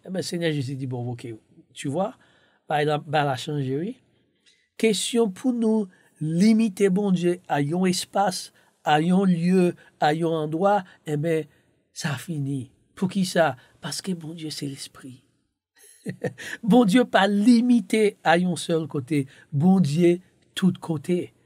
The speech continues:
Donk, lè n ap adore Bondye kounye a,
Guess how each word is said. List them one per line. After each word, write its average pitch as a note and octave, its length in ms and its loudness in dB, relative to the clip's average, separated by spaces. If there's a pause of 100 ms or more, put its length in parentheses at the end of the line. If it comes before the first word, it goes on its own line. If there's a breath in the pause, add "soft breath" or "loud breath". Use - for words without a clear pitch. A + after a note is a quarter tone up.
(260 soft breath)
Donk, E3+ 500 0 (1300)
lè D3+ 460 2
n C4 100 0
ap A3 160 -2
adore F#3+ 400 0
Bondye D#3 320 -2
kounye C3 320 -4
a, F3+ 120 -4